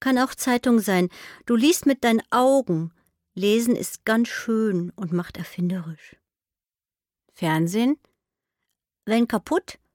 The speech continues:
muss operiert werden. Alle Menschen lieben, auch Film. Zeit im Bild.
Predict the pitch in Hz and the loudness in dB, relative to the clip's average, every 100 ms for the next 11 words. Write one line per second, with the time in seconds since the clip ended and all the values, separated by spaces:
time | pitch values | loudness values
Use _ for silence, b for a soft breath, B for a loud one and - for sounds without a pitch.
0 | _ - 247 - - 208 208 247 - 156 | _ -6 -4 -2 -2 2 2 2 0 -6
1 | 147 143 151 _ _ _ _ _ _ - | -4 -4 -6 _ _ _ _ _ _ 0
2 | 247 285 285 277 - 240 240 269 214 160 | 4 6 6 4 4 4 4 2 2 0
3 | - _ _ _ _ - 208 - - 262 | -2 _ _ _ _ -6 -6 -4 2 4
4 | 175 147 - _ _ _ _ _ _ _ | 4 0 -6 _ _ _ _ _ _ _
5 | - - 240 240 262 - - 233 202 214 | -12 -4 0 2 0 -2 0 0 2 0
6 | 175 160 - | 0 -4 -10